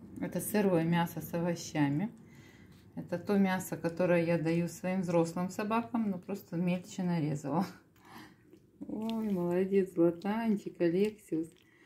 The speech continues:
Обожаю смотреть, как щенки кушают мяско. Я вижу в них хищников, настоящих таких хищников.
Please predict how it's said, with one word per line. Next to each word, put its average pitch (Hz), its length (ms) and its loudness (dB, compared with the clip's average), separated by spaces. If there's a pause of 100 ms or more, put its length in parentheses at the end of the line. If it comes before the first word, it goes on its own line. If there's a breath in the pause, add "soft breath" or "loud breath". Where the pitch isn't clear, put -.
(480 soft breath)
Обожаю 190 540 6
смотреть, 185 460 0
как 175 140 4
щенки 190 380 -2
кушают 156 580 0
мяско. 185 480 -2 (1600 soft breath)
Я 185 120 4
вижу 202 300 4
в 190 60 4
них 196 180 6
хищников, 185 880 0
настоящих 185 1000 2
таких 170 320 -10
хищников. 170 760 -4